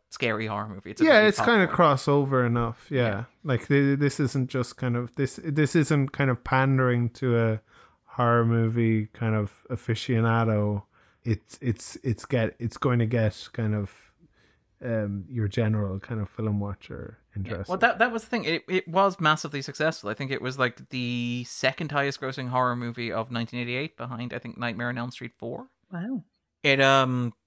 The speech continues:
Speaker 1: it beat Halloween four, The Curse of Michael Myers, that year. It also beat, I think, Friday the Thirteenth Part Seven, The Next Generation, or The New Generation.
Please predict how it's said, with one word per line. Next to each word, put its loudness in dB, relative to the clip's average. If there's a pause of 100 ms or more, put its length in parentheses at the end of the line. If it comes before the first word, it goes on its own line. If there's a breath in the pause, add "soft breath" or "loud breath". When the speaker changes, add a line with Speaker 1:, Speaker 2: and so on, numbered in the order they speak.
Speaker 1:
it -2 (180)
beat -2 (320)
Halloween 0
four, 2
The -6
Curse -2
of -10
Michael -2
Myers, 2
that 0
year. -4 (480 soft breath)
It 4
also 2
beat, -6
I -2
think, -8
Friday -2
the -6
Thirteenth -10
Part -4
Seven, 0
The -4
Next -4
Generation, -2
or -8
The -8
New -4
Generation. 0